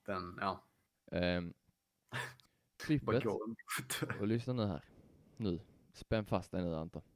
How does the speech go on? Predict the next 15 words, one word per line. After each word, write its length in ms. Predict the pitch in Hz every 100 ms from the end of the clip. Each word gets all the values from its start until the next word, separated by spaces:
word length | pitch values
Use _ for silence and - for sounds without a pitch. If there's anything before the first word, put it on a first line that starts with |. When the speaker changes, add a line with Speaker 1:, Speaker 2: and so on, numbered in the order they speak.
| -
Speaker 1:
Ja, 180 | 104 104
Speaker 2:
För 60 |
nu 80 | 98
Speaker 1:
jag 80 | 104
Speaker 2:
jävlar. 160 | 98 98
Speaker 1:
håller 180 | 123 104 104
hårt 220 | 120 98
nu, 80 | -
jag 180 | 101 107
sätter 280 | - 127 -
mig 60 | 127
ner 120 | 127
för 80 | 123
detta. 200 | 117 98 - - - - _ -
Speaker 2:
Klippet 600 | 156 - 117 98 -